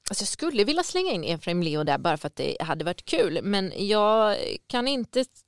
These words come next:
jag kan inte släppa Klara eller Sannex heller. Så att, ja, jag, eh, säger väl återigen då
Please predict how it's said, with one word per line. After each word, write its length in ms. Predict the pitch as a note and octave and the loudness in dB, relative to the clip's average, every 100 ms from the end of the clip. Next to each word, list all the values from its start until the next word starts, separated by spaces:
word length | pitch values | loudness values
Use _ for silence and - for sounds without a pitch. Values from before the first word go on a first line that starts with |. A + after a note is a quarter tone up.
| _ | _
jag 200 | - A3+ | -6 -4
kan 240 | A#3 C4 C#4 | 0 0 2
inte 200 | C4 A3+ | -2 -4
släppa 320 | - G#3 G3+ | -4 -2 -2
Klara 380 | - G3+ E3 F3 | 0 4 4 4
eller 120 | E3+ | 0
Sannex 440 | - F#3+ F3 D#3+ | -4 -6 -6 -6
heller. 380 | - B3+ - - | -6 -6 -6 -10
Så 140 | - G3 | -4 -4
att, 220 | - - - - - - _ - | -4 -12 -20 -20 -20 -20 _ -2
ja, 280 | B3+ C#4 | 2 2
jag, 320 | C4+ C4 C4 B3 | 2 2 2 2
eh, 380 | B3+ A#3+ A#3+ - - - | 2 2 0 -4 -6 -8
säger 380 | - B3 A3+ A3+ | 0 2 4 4
väl 180 | A3+ A3+ | 2 2
återigen 460 | C4+ C#4 C4 G#3+ | 0 0 0 2
då 220 | G3 E3+ | 0 0